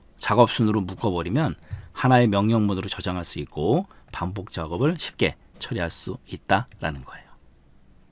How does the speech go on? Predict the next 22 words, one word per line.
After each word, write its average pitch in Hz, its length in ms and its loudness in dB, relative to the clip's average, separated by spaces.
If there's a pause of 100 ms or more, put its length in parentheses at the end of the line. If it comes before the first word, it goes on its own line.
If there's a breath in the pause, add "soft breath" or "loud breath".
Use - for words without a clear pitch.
(140)
다음 151 180 12
중 160 100 12
액세스에서 135 1000 8
매크로 113 640 6
기능에 104 380 2
대한 90 180 0
설명으로 87 400 -4
가장 120 560 0
옳지 - 380 -6
않은 87 260 -6
것은, 87 640 -4 (1600 soft breath)
첫 131 160 -2
번째, 104 280 2
엑셀에서와 135 840 10
같이 143 440 8
사용자가 151 580 8
수행하는 117 460 4
작업에 107 500 2
대한 131 320 0
매크로를 95 480 -4
자동적으로 117 640 2
기록해준다. 127 720 0